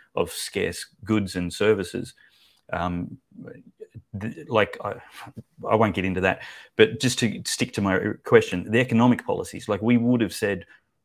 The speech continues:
ten years ago, so many people would have said, "Okay, well, let's just create our own service if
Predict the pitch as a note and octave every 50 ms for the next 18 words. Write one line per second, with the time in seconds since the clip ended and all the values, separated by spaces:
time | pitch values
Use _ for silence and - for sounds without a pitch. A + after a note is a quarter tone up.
0 | _ _ _ _ - - - F#2+ G#2+ B2 B2+ A2+ G2 F2+ D#2+ E2 F2 - F2 -
1 | - - - - _ _ - - - A#2+ A#2 A#2+ B2 A2 F#2+ F#2+ F#2 - G#2 G2+
2 | G#2 - - - - C3 A2 G#2 G2 F#2 F#2 F2 - - G2 F2+ F2+ G#2 - -
3 | - _ _ _ _ _ _ _ _ _ _ - - G#2+ - - F#2+ F#2+ G2 G#2
4 | G2+ G2 G2+ - _ - _ _ _ _ _ _ _ - D3+ C3+ A#2+ A2 A2+ A2+
5 | A2 - - - G#2+ - - - - G#2 G2+ G2+ G#2 G2+ G2+ G2 F#2+ G2+ A#2 B2
6 | A#2+ A2+ - F#2+ F2+ F2+ F2+ - F#2+ - - F#2+ F2 - - - - -